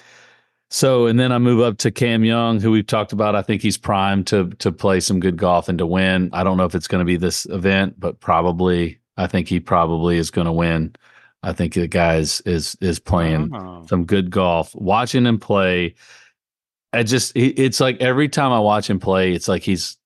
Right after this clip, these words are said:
Speaker 1: just right on the cusp. And if he, I, I don't know what's going on internally with him mentally, but if, if he can just get over the hump, and if he can get through, like, a tough golf course like this, or a, um,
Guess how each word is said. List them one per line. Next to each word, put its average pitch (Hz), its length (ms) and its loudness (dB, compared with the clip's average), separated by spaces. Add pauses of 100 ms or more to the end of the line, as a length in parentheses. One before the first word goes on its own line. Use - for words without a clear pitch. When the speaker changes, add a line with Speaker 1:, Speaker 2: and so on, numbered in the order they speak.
Speaker 1:
just 104 280 -4
right 98 180 0
on 95 100 0
the 90 80 -2
cusp. - 460 -4
And 95 100 -4
if 90 120 -6
he, 104 320 0 (500)
I, - 160 -4
I 123 120 4
don't 120 120 4
know 113 120 4
what's 107 200 2
going 104 240 2
on 98 180 2
internally 98 540 0
with 101 160 0
him 107 260 0
mentally, 104 440 0
but 98 160 0
if, - 120 -4 (300)
if 101 140 -2
he 123 120 2
can 117 160 0
just 101 200 -2
get 107 160 2
over 107 180 2
the 101 100 0
hump, 101 400 -2 (380)
and 101 140 2
if 95 100 -2
he 113 100 2
can 101 160 0
get 98 220 0
through, 104 400 2
like, 95 220 -2
a 92 40 -2
tough - 300 -2
golf 92 260 -2
course 101 280 -2
like 92 180 -2
this, 98 320 0
or 90 220 0
a, 87 340 -2 (360)
um, 85 440 0